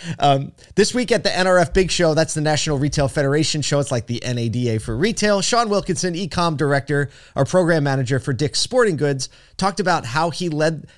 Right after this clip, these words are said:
their e-com department to launch a project of customizing emails to match the interests of people who were browsing, A K A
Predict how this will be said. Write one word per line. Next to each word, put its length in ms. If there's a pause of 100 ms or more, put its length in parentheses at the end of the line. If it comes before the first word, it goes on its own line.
their 220
e-com 380
department 460
to 80
launch 320
a 100
project 500
of 160
customizing 840
emails 420
to 100
match 260
the 160
interests 340
of 80
people 300
who 80
were 140
browsing, 480 (260)
A 120
K 360
A 380